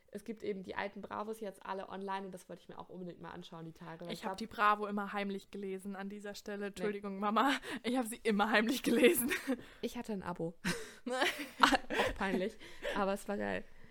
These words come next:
Speaker 1: Ähm, nee, und ich hab mir einen Test rausgesucht. Der ist tatsächlich nicht von der Bravo. Ähm, davon hab ich auch schon zu viele tatsächlich irgendwie in Sendung gemacht. Ich dachte, ich suche was
Speaker 2: Oder auch
Speaker 1: Neues.
Speaker 2: auf Hausparty in Quarantäne.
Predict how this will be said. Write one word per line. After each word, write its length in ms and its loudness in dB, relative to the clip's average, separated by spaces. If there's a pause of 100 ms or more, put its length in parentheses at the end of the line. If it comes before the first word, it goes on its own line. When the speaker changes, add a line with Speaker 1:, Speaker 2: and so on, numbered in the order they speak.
(300)
Speaker 1:
Ähm, 500 -2
nee, 180 0
und 140 -4
ich 140 -8
hab 100 -6
mir 80 -4
einen 80 -6
Test 300 -8
rausgesucht. 480 -6
Der 100 -6
ist 140 -8
tatsächlich 360 -4
nicht 160 -10
von 120 -6
der 100 -4
Bravo. 540 -2
Ähm, 320 0
davon 260 -6
hab 80 -8
ich 100 -6
auch 60 -6
schon 160 -6
zu 100 -8
viele 400 -4 (160)
tatsächlich 500 -8
irgendwie 380 -6 (100)
in 120 -8
Sendung 280 -6
gemacht. 260 -6
Ich 80 -20 (180)
dachte, 260 -8
ich 100 -14
suche 180 -8
was 80 -4
Speaker 2:
Oder 260 8
auch 120 6
Speaker 1:
Neues. 20 4 (120)
Speaker 2:
auf 80 -2
Hausparty 480 0
in 80 -2
Quarantäne. 600 -6